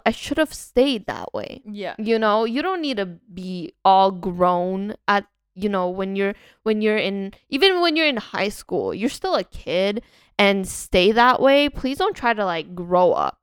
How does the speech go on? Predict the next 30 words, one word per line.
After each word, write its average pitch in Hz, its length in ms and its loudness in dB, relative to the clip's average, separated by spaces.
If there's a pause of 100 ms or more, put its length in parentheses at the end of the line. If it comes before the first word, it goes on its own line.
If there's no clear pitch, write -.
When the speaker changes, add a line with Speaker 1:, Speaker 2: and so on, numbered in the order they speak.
Speaker 1:
because 202 480 0
once 226 280 -4
you 330 100 -2
grow 185 320 2
up, 175 300 -2
it 196 160 0
really, 175 1000 -6 (640)
it 554 220 10
really 190 340 4
sucks - 400 -16
sometimes. - 720 -12
Speaker 2:
Yeah. 208 240 -10 (400)
Speaker 1:
You 226 120 -6
know, 202 260 -8 (180)
so 202 300 -10 (180)
that's 294 240 -14
the 196 140 -10
downside 147 580 -20
of 87 140 -20
it. 92 180 -18
Speaker 2:
Yeah. 165 380 -14 (100)
Speaker 1:
Mm-hmm. 208 400 -20
Speaker 2:
Yeah, 220 340 0 (260)
I 220 140 4
Speaker 1:
Mm-hmm. 208 80 2
Speaker 2:
agree. 147 320 -4
No, 180 120 -12
Speaker 1:
Mm-hmm. 247 160 -16
Speaker 2:
that's, 185 640 -2 (640)
yeah. 160 400 -14